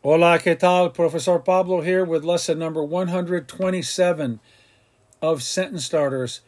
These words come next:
What You Have Been Doing. Tremendous, tremendous lesson here. We say all the time, "Ah, I've been working a lot, it's been raining a lot, uh, she's been sleeping a lot, he hasn't been feeling well for a long time, um,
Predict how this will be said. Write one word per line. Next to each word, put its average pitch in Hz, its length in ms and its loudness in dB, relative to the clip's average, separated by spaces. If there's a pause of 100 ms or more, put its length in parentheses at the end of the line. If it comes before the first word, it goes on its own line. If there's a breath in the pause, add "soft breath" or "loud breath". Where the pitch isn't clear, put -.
(180)
What 175 240 0
You 175 180 -2
Have 156 140 -4
Been 156 200 -6
Doing. 143 400 -4 (580 soft breath)
Tremendous, 170 1000 -2
tremendous 175 600 -4
lesson 151 320 -2
here. 135 280 -6 (760 soft breath)
We 175 100 -4
say 214 240 0
all 196 160 0
the 175 100 -6
time, 175 400 -6
"Ah, 185 220 -4
I've 180 180 -2
been 165 220 -6
working 175 260 0
a 165 80 -2
lot, 165 480 -2
it's 156 160 -8
been 151 240 -8
raining 165 320 -4
a 160 40 -8
lot, 160 460 -2 (440 soft breath)
uh, 143 240 -2
she's 156 240 -8
been 156 140 -6
sleeping 160 420 -6
a 156 100 -4
lot, 156 360 -4
he 135 100 -6
hasn't 170 260 -2
been 143 140 -6
feeling 156 420 -8
well 147 260 -2
for 139 200 -8
a 139 40 -6
long 143 280 -6
time, 143 500 -8 (400 loud breath)
um, 127 480 -6